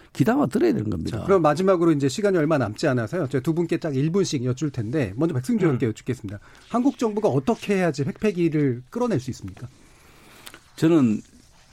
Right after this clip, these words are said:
Speaker 1: 핵 폐기 문제를,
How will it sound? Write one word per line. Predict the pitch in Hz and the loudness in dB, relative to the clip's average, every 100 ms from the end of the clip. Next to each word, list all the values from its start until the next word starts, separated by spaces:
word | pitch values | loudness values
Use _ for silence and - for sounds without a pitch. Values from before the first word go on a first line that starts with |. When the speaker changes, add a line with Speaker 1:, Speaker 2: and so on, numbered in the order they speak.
| - _ _ - - - - - _ _ - - _ - _ | -20 _ _ -20 -20 -20 -20 -20 _ _ -20 -20 _ -20 _
Speaker 1:
핵 | 165 - | -8 -4
폐기 | - 151 147 147 | 0 2 4 4
문제를, | 131 113 104 107 104 110 107 | 2 0 0 0 0 0 -2